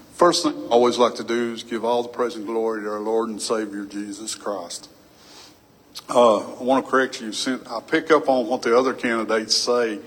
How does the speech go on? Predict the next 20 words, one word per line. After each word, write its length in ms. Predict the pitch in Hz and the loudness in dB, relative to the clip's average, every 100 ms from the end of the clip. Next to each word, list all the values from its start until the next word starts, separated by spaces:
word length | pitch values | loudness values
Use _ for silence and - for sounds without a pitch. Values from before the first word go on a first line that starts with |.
| - - - - - | -18 -20 -20 -16 -2
I've 200 | 123 113 | 0 4
got 240 | 127 - | 4 4
to 80 | 127 | -2
call 260 | 131 123 | 2 4
out 200 | 123 110 | 4 2
the 40 | 123 | 0
love 280 | 120 117 117 | -2 -2 -4
of 80 | |
my 120 | 107 104 | -8 -4
life, 480 | 110 120 123 - | -2 -2 -2 -8
and 120 | 123 113 | -12 -6
her 120 | 113 | -4
name's 320 | 120 120 110 | -2 -2 -2
Sena 540 | - - 151 151 120 | -2 4 8 8 6
Matney. 540 | 107 101 104 101 107 101 - - - - - - - - | 2 0 -2 -6 -10 -12 -14 -20 -20 -20 -20 -20 -16 -6
So, 360 | 226 - 104 101 - - | -4 -4 -6 -10 -16 -6
thank 240 | 123 113 | -4 -4
you, 40 | 98 | -4
Sena. 280 | - - - - - - - - - | -4 -4 -10 -20 -20 -20 -20 -20 0
Uh, 480 | 165 147 117 - - | 6 6 6 -2 -10